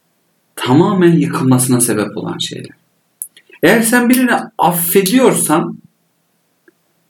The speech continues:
onun için zaman harcıyorsun demek. Ve ben birisi için zamanımın harcandığı zaman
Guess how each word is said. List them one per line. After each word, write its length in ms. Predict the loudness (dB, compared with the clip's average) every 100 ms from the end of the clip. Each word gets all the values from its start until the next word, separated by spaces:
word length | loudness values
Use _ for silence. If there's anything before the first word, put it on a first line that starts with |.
| _ _ _ _ 0
onun 220 | 2 2
için 260 | 0 0
zaman 320 | 2 2 0 0
harcıyorsun 760 | -4 -6 -4 -6 -4 -4 -4
demek. 460 | -6 -6 -8 -8 _ _ _ _ _ _ _ _
Ve 140 | -2 0
ben 440 | 0 0 -4 -12 -20 _ -2
birisi 360 | 2 2 0
için 240 | 0 0 2
zamanımın 520 | 2 4 4 4 2
harcandığı 760 | -2 -2 0 0 2 2 2
zaman 400 | 0 0 0 -2